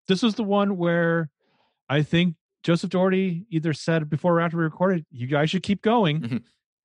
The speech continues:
Speaker 1: And we were like, "Yeah, okay." So if you are enjoying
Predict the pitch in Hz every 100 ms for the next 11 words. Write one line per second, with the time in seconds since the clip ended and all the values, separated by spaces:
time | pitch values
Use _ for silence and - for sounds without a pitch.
0 | _ _ _ _ 202 139 160 180 185 190
1 | _ - 330 381 190 120 101 - _ _
2 | _ - 330 277 160 190 196 - 143 143
3 | 139 - 160 - 175 170 165 165 151 151
4 | 147 - 196 233 202 190